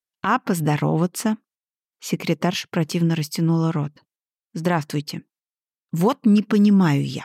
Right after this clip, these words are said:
почему сам Яков Леонидович, именитый врач, достойнейший, возится с такой, как ты», разбулькалась вдруг секретарша.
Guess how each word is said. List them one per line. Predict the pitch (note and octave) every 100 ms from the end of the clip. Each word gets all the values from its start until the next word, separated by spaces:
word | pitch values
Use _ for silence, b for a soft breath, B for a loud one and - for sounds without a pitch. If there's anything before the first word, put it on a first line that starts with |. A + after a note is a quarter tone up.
| -
почему | F3+ - F#3+ A3+ D#4
сам | - G3+ G3
Яков | D#3 F3+ - -
Леонидович, | E3 D#3+ D#3 G#3 B3+ E3 D3 E3+
именитый | E3+ F#3 F3+ - C#3+
врач, | D3+ D3+ - - -
достойнейший, | D#3 D#3 - E3 D3+ C3+ - - - - b b b b
возится | E3+ G3+ A3+ F#3 -
с | D3+
такой, | - D#3+ G3
как | G3 F3+ -
ты», | - C#3+ -
разбулькалась | C#3+ D3 D#3+ F3 D3+ C#3+
вдруг | E3 E3 D#3+
секретарша. | - - - - D#3 - -